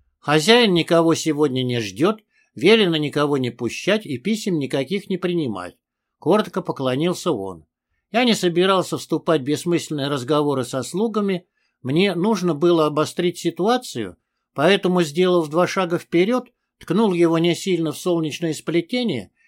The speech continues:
и, вывернув кисть, от чего он вскрикнул, произнёс: «Быстро веди к хозяину, пока рука цела». В этот момент из помещения справа, а, от парадной лестницы вышли два молодца,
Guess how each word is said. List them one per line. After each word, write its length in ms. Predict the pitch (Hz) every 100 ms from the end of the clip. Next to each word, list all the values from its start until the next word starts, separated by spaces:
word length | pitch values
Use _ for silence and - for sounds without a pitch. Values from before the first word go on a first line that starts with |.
| _
и, 120 | 139
вывернув 520 | 151 202 175 165 170 -
кисть, 340 | 262 247 -
от 120 | 139
чего 360 | - 175 175 170
он 220 | 165 165
вскрикнул, 520 | - 185 175 - 120
произнёс: 720 | - 185 220 131 113 101 - _ _ _ _
«Быстро 380 | 160 233 - 165
веди 340 | 160 160 147 117
к 80 |
хозяину, 600 | - 143 127 156 117 101
пока 320 | - 139 170 156
рука 280 | 160 165
цела». 480 | 127 - 107 95 85 _ _ _ _ _ _ _ -
В 20 | 139
этот 280 | 196 202
момент 400 | 190 190 240 226
из 100 | 185
помещения 640 | - 170 180 175 202 190 185
справа, 640 | - 196 247 226 104 - _ _ _ _ _
а, 80 | -
от 260 | 139 147 -
парадной 460 | 165 190 175 175
лестницы 520 | 180 247 - 165 - 147
вышли 340 | 226 - 202
два 180 | 180 202
молодца, 720 | 214 226 127 120 - 110 -